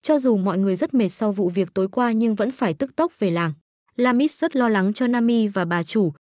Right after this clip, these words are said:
Khi về tới làng thì Lamis thấy làng của đã bị phá hoại nặng nề. Cô tức tốc chạy về nhà trọ và gọi Nami cùng bà chủ nhưng không thấy ai trả lời. Lamis quyết định chạy nhanh qua hiệp hội thợ săn để tìm hai người họ.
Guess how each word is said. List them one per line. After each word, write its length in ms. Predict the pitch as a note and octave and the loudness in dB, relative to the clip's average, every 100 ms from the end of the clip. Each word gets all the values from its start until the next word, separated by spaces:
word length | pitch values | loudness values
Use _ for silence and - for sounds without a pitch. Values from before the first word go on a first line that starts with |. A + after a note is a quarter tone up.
| - | 0
Khi 140 | D4+ | 2
về 160 | C4+ G3+ | 4 0
tới 160 | F#3+ | 0
làng 260 | A#3+ B3 F3+ | 0 0 0
thì 100 | G3 | 0
Lamis 380 | F3+ G3+ A#3 D4 - | 0 2 0 -2 -2
thấy 180 | G3 | 0
làng 260 | G#3+ B3 F3+ | 2 0 0
của 140 | F3 | 0
đã 140 | E3 F#3+ | -2 -2
bị 180 | A3+ F#3+ | -2 -4
phá 180 | - | -4
hoại 260 | F#3+ A#3 - | -2 -2 -2
nặng 260 | F3 D#3+ E3+ | -2 -2 0
nề. 180 | F3+ D3 _ _ _ _ | -2 -2 _ _ _ _
Cô 140 | - D4 | 0 0
tức 220 | F4 - | 0 -2
tốc 140 | F4 - | -4 0
chạy 200 | B3 F#3 | -2 0
về 180 | G3 | 2
nhà 200 | F#3 F#3 | 2 0
trọ 300 | F3+ G#3+ F3 F3+ | -2 -2 -4 -4
và 100 | F3+ | -4
gọi 240 | F#3+ F#3 | -2 0
Nami 340 | G3+ A#3 A3+ | 0 0 0
cùng 260 | A3 G#3+ F3+ | 0 -2 0
bà 140 | F3+ | 0
chủ 260 | E3+ - E3+ | -2 -2 -2
nhưng 140 | D#3+ G#3+ | 0 -2
không 220 | - G3+ | -2 -2
thấy 200 | G3+ F3+ | 0 -2
ai 240 | F#3 G#3+ | -2 -4
trả 180 | G3+ F#3+ | -2 -2
lời. 260 | D#3+ E3+ D3+ - _ _ _ | 0 0 -2 -8 _ _ _
Lamis 380 | A#3+ B3+ C4+ D4 - | 0 2 0 -2 -4
quyết 100 | E4+ | -2
định 200 | C#4 - | -2 -2
chạy 220 | - F3+ | -4 0
nhanh 220 | G#3+ B3 | 0 0
qua 160 | A#3 A#3+ | -2 -2
hiệp 240 | A3 F#3+ | 0 0
hội 180 | G#3 - | 0 -2
thợ 160 | - F#3 | -2 -4
săn 340 | - B3+ A#3 | -2 -2 0
để 120 | G#3 | -2
tìm 240 | D3+ F#3+ E3+ | 0 -2 0
hai 180 | G#3 | 0
người 180 | G#3 F3+ | 0 0
họ. 220 | F3 G3 | 0 -2